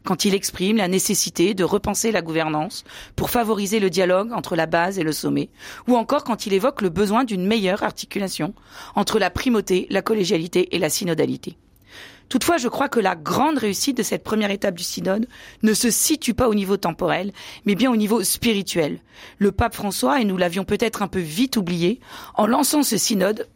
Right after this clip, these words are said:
<clears throat> n'ouvrait pas la porte à la révolution, mais appelait l'Église à la conversion. Il faut se rappeler ces mots, je cite, «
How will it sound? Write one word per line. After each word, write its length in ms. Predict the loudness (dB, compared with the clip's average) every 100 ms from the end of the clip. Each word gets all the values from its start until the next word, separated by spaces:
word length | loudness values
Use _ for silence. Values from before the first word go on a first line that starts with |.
| _
<clears throat> 160 | 0
n'ouvrait 220 | 2 2
pas 160 | 2 0
la 80 | 0
porte 260 | -2 -6
à 60 | -2
la 100 | 0
révolution, 580 | 0 0 -2 -4 -6 -6 -10 -20 -20 -18 0
mais 120 | 2
appelait 240 | 2 0
l'Église 400 | 0 0 0 -2 0
à 80 | 0
la 200 | -2 -4 -4
conversion. 520 | 0 2 0 -2 -6 -10 _ _ -20 -20 -20 -4
Il 80 | -2
faut 160 | 2 2
se 140 | 2
rappeler 300 | 0 0 0
ces 180 | 2 4
mots, 200 | 2 0 -8 -20 -6
je 140 | -2
cite, « 360 | -2 -2 -6